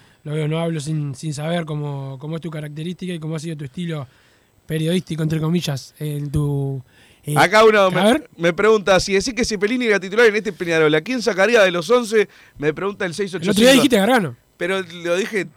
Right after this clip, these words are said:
Speaker 2: todos los programas desde que arrancó el año, más o menos. O sea, no está atento el seis ocho cinco. Yo hoy en día pondría a Cepelini, eh, Cristóforo. Me dirá, "Tiene poca marca". Sí, puede ser,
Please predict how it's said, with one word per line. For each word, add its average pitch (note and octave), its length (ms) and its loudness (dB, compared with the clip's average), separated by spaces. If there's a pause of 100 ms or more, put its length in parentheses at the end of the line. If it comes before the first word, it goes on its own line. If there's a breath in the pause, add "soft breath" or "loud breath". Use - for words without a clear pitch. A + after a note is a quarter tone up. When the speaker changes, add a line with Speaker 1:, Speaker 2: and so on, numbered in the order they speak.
(140)
Speaker 2:
todos A3+ 180 2
los D#3+ 100 -2
programas E3 500 2
desde B2+ 200 -4
que C3+ 80 -8
arrancó D3+ 260 -6
el G3 80 0
año, D3+ 300 0
más B2+ 180 -12
o B2 40 -14
menos. A2+ 220 -14
O G#2+ 40 -18
sea, B2+ 300 -12 (280)
no C#3+ 220 0
está F#3+ 120 2
atento F#3 340 2
el D#3 80 -2
seis D#3+ 200 -4
ocho D3+ 180 -8
cinco. F3+ 400 -2 (420 soft breath)
Yo A3+ 220 6
hoy B3+ 120 8
en G#3+ 100 2
día C#4+ 240 6
pondría G#3 380 0
a - 20 -4
Cepelini, G#3 640 -8 (360 soft breath)
eh, C#3 140 -4
Cristóforo. C#3+ 500 0
Me C3 100 -2
dirá, F3+ 240 0
"Tiene G3+ 180 -10
poca F3 220 -6
marca". G3 300 0
Sí, G3 260 -6
puede F3 240 -6
ser, C3+ 240 -8